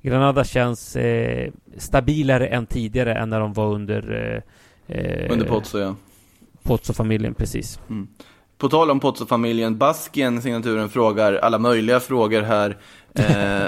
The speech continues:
Speaker 1: <laughs>
Speaker 2: vi ska se här, b-, vad händer med Pervis Estupinian nu när Watford åkte ur? Är ju faktiskt en intressant fråga. Han har ju varit och gjort det strålande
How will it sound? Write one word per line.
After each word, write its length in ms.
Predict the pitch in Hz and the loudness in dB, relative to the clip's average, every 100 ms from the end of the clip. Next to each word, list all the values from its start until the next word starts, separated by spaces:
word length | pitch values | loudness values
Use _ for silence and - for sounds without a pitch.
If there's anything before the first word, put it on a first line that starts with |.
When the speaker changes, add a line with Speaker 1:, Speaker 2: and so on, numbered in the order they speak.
| - | -4
Speaker 1:
<laughs> 140 | - - | -10 -4
Speaker 2:
vi 180 | 123 123 | 0 2
ska 120 | 123 | 2
se 200 | 135 123 | 4 4
här, 200 | 117 107 | 4 0
b-, 160 | 104 110 | -2 -2
vad 300 | 117 131 139 | 2 2 2
händer 400 | 147 120 120 127 | 2 2 4 4
med 400 | 117 113 113 - | 4 2 0 0
Pervis 300 | 123 117 110 | 2 2 0
Estupinian 880 | 117 - 127 147 143 170 190 120 104 | -4 -4 2 6 6 6 4 2 0
nu 140 | 120 127 | 0 2
när 120 | 123 | 2
Watford 480 | 120 160 - 170 143 | 2 0 2 2 4
åkte 240 | 139 - | 4 4
ur? 280 | 113 92 - - - | 2 2 -4 -12 -2
Är 100 | 120 | 0
ju 60 | 107 | 2
faktiskt 220 | 110 104 | 2 0
en 80 | 110 | -2
intressant 460 | 101 107 113 101 | 0 -2 0 -2
fråga. 300 | - 113 104 | 0 0 2
Han 140 | 110 120 | 2 4
har 80 | 123 | 4
ju 60 | |
varit 220 | 117 113 | 4 2
och 60 | 113 | 0
gjort 160 | 110 110 | -2 -2
det 60 | |
strålande 880 | 110 - 139 120 120 143 156 135 | -2 2 4 4 4 4 4 4